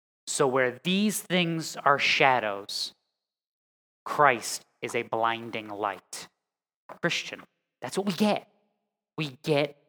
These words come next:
a blinding light. Walk in it.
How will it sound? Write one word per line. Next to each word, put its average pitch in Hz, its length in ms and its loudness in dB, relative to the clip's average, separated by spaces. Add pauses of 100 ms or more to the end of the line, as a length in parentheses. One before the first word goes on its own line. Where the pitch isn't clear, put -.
(140)
a 151 120 0
blinding 127 880 -2 (260)
light. 113 500 -2 (520)
Walk 123 260 0
in 101 100 -10
it. - 120 -14